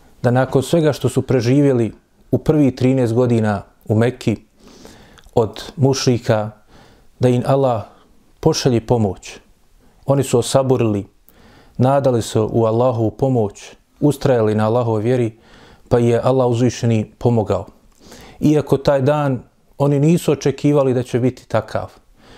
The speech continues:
iako oni nisu mislili da će uopšte doći do bitke, nisu to priželjkivali, ali Allah je odredio onako kako je odredio i Allahova odredba se morala desiti i to je ono što je uvijek najbolje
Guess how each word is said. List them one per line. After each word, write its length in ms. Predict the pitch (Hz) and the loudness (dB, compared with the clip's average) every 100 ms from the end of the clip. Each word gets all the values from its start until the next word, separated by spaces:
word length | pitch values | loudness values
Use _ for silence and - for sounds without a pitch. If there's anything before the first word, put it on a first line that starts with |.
| - _ | -20 _
iako 460 | 139 139 127 131 135 | 0 2 0 0 2
oni 260 | 147 135 - - | 0 -2 -8 -4
nisu 360 | 127 127 - 131 | 0 0 0 -2
mislili 480 | 143 - 139 131 - _ _ - - | 0 0 0 0 -4 _ _ -20 -6
da 120 | - 127 | -2 0
će 160 | - | 2
uopšte 300 | 131 123 - | 0 0 0
doći 340 | 127 160 - 123 | 2 2 2 0
do 80 | |
bitke, 400 | 117 120 - - | 0 -2 -4 -4
nisu 280 | 104 110 - | -2 -2 -4
to 320 | - 135 120 | -2 -2 0
priželjkivali, 760 | - 120 120 107 127 131 113 95 - _ _ - - _ - | -2 0 0 -2 0 2 0 -2 -12 _ _ -20 -20 _ -4
ali 300 | 127 127 127 | 0 2 2
Allah 320 | 135 123 123 - | 2 0 -2 -4
je 100 | 127 | -2
odredio 440 | 117 120 135 123 120 | 0 0 0 2 0
onako 300 | 120 - 120 | -2 -4 -4
kako 280 | 117 - | -4 -2
je 40 | 117 | -2
odredio 440 | 117 123 113 98 - _ _ - - - | 0 0 -2 -6 -10 _ _ -20 -20 -12
i 160 | - 117 | -2 0
Allahova 420 | 117 123 123 120 | 2 0 0 0
odredba 360 | 123 123 117 120 | 0 0 -2 -4
se 280 | - 123 120 135 | -2 -4 -4 -2
morala 380 | 143 151 131 | 0 2 0
desiti 520 | 117 131 131 - 104 98 _ _ _ - | 0 -2 -2 -8 -10 -10 _ _ _ -4
i 140 | 117 | 0
to 120 | 131 | 0
je 60 | 131 | 2
ono 180 | 127 117 | 0 -2
što 180 | - | -2
je 60 | 123 | 0
uvijek 420 | 135 135 127 - | 2 2 0 -2
najbolje 580 | 135 151 131 131 120 101 | -2 0 0 0 0 -2